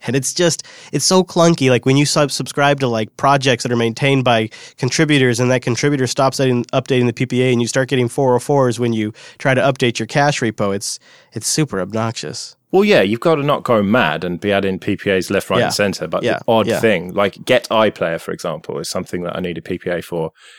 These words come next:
Speaker 2: generally, 'cause I, I've just upgraded to sixteen oh four on my main kind of media box, and it's working for now. But when that breaks, I'll have to add a P P A basically to make it continue to work.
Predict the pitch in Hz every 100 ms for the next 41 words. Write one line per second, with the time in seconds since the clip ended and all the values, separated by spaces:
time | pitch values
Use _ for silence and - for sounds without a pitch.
0 | _ _ - 95 90 82 71 76 _ _
1 | _ - 92 82 - - - 95 98 92
2 | - - 127 - 110 110 104 95 - -
3 | - - 92 87 - 98 90 82 85 85
4 | 85 - _ 85 90 90 87 87 - 92
5 | 87 95 87 82 - - - - - _
6 | _ _ - 92 92 - 104 101 - 92
7 | - 90 92 85 82 90 101 95 90 -
8 | 98 87 - - 85 85 90 - 85 82
9 | - 90 87 - 82 95 87 82 - 82
10 | - - 85 - 90 85 - 82 - -
11 | 90 - 85 82 - - -